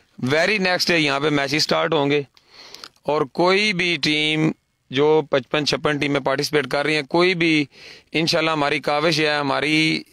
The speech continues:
ए, एक्सपेक्टेशन ये है कि कोई भी टीम विकेट के बारे में हमें शिकायत ना करे। हाँ, बाकी इंशाल्लाह सब आप आए, आपका शुक्रिया,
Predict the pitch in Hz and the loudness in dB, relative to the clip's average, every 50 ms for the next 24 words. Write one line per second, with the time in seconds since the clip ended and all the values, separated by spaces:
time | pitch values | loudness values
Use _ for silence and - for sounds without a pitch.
0 | - _ - 135 135 135 143 139 - - 165 151 - 190 190 165 185 185 170 165 | -14 _ -2 0 2 2 0 0 -2 -2 -4 -2 -2 -2 -2 0 0 2 2 2
1 | 165 160 156 156 151 131 170 180 190 202 185 196 160 175 170 165 170 165 160 - | 2 0 0 -2 -2 0 2 2 2 2 0 -2 -2 -2 -2 -2 -2 -4 -6 -10
2 | - - - - - - 135 131 156 160 202 214 185 175 190 175 151 147 151 151 | -16 -20 -20 -20 -12 -8 -4 -4 -2 0 0 0 0 0 0 2 2 2 2 2
3 | 151 156 143 139 139 127 - - 135 131 120 123 113 101 - 98 - - - - | 0 0 0 0 -2 -2 -2 -2 -2 -2 -2 -2 -4 -4 -6 -8 -12 -12 -14 -20
4 | - - - - _ - - - - - - - 52 - - - - 139 135 143 | -20 -20 -20 -20 _ -20 -20 -20 -20 -14 -10 -8 -8 -8 -8 -6 -4 -2 -2 -2
5 | 139 147 180 180 180 170 - 180 170 170 170 165 165 160 160 147 135 123 135 123 | -2 -2 -2 -2 -2 -2 0 0 0 0 0 0 0 0 0 -2 -4 -8 -16 -10
6 | 127 - - 156 156 160 151 - - 143 143 143 139 147 143 147 156 156 151 147 | -6 -4 -2 -2 -2 -4 -4 -6 -4 -2 -2 -2 -2 -2 -2 0 0 0 2 2
7 | 143 139 127 - 139 127 120 127 120 135 147 151 160 160 165 | 0 0 0 0 0 0 0 0 0 0 0 0 0 0 0